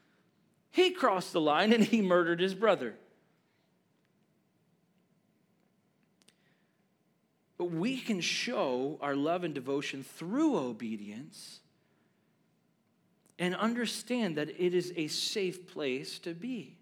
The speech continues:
And that obedience is demonstrated toward his word and toward his leading. He directs us and we are to follow. He's given us his word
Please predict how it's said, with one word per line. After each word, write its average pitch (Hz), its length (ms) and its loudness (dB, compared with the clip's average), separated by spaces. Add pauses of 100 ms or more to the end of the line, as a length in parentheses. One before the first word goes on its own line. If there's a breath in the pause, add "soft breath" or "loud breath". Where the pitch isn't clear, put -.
(680 soft breath)
And 180 160 2
that 254 120 6
obedience 254 680 6
is 196 180 -2
demonstrated 220 840 4
toward 226 340 8
his 220 260 2
word 180 460 6
and 233 140 -4
toward 180 300 0
his 202 220 0
leading. 233 480 0 (720 soft breath)
He - 220 2
directs 185 880 2
us 151 360 -2
and 156 220 -2
we 180 160 0
are 190 120 0
to 226 160 -2
follow. 220 580 0 (180 loud breath)
He's 208 240 2
given 220 300 2
us 233 220 0
his 170 220 0
word 196 560 6